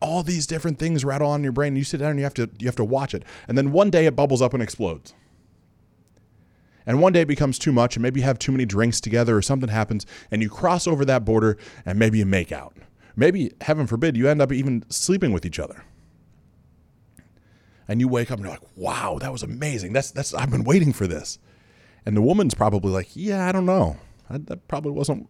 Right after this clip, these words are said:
my best decision ever." And now they wanna put you back in the friend zone. And once you've crossed that intimate barrier, I don't care if it's even that you've kissed somebody. I think going back into the, th-, that friend zone box is now broken.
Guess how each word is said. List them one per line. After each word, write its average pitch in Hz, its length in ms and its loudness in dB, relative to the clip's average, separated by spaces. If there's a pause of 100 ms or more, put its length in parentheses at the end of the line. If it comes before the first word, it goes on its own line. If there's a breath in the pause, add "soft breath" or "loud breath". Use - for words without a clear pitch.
(100)
my 143 140 2
best 139 240 2
decision 135 360 -4
ever." 73 300 -12 (800 soft breath)
And 107 80 -4
now 151 80 2
they 190 80 4
wanna 170 120 6
put - 160 0
you 131 60 -2
back 139 280 -4
in 135 80 -2
the 117 60 -2
friend 156 300 -2
zone. 110 160 4
And 104 100 0 (240 loud breath)
once 180 260 2
you've 214 160 -2
crossed 156 360 2
that 117 120 2
intimate 127 360 0
barrier, 113 320 6
I 160 60 2
don't 196 140 0
care 127 100 4
if 92 80 0
it's 104 80 0
even 98 180 0
that 90 100 -2
you've 90 160 -8
kissed - 260 0
somebody. 76 440 -4 (600 soft breath)
I 151 140 0
think 175 220 0
going 139 320 0
back 120 320 0
into 123 160 -2
the, 107 140 0
th-, 101 280 -10
that 104 220 -4
friend 131 360 0
zone 117 280 2
box 110 360 -2
is 92 180 -4
now 101 280 0
broken. 87 640 -2